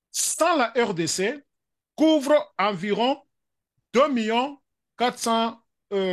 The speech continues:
soixante-dix carrés. Le Congo, à lui seul, couvre deux virgule trois, euh,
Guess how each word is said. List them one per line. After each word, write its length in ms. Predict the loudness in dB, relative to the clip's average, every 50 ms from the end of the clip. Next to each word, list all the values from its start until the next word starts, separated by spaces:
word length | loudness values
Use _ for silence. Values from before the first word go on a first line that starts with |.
| -4 -4
soixante-dix 580 | -6 -6 -4 -4 -2 -2 -2 -2 -4 -4 -6 -6
carrés. 380 | -8 -8 -8 -8 -10 -10 -12 -16 _ _ _ _ _ _ _ _ _ _ _ _ _ _ _ _
Le 320 | -6 -2 2 2 4 2
Congo, 400 | 2 0 0 -2 0 0 0 -2 -2 -2
à 120 | -4 -4 -2
lui 200 | -2 -2 -2 -4
seul, 600 | -4 -6 -8 -8 -4 -2 -2 -2 -2 -4 -6 -8 -10 -10 _ _ _ _ _ _ _ -6
couvre 580 | -2 0 0 0 0 0 0 0 0 -2 -8 _ _ _ _ _
deux 320 | -20 -2 2 2 2 2
virgule 400 | 2 -2 -6 -6 -6 -6 -6 -8
trois, 540 | -8 -4 0 0 2 2 0 -2 -6 _ _ _ _ _ _ _ _ _ -6
euh, 920 | -4 -2 -2 -2 -2 -2 -2 -2 -2 -2 -2 -2 -4 -4 -6 -6 -8 -10